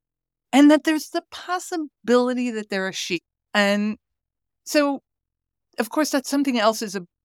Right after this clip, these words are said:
branch of Vermeer scholarship that has gone wildly under, underthought and under-assimilated. And that's Benjamin Binstock's argument from Vermeer's Family Secrets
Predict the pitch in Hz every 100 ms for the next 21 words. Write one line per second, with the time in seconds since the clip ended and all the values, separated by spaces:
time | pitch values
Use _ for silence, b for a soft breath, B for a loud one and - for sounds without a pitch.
0 | _ _ _ _ 208 202 247 254 214 180
1 | 165 180 190 190 190 - 170 160 156 -
2 | 170 - 175 156 180 170 165 - _ _
3 | - 180 196 233 254 226 214 196 - 180
4 | 180 175 165 156 147 - _ _ _ _
5 | _ 202 196 170 156 - 151 143 - 165
6 | - 165 160 151 - 160 147 139 131 -
7 | 151 _ _ _ _ - 175 180 - 180
8 | 180 165 170 151 147 143 156 143 - -
9 | 139 135 139 139 131 127 - 151 143 135
10 | 147 147 143 - - 135 143 147 302 285
11 | 180 165 - -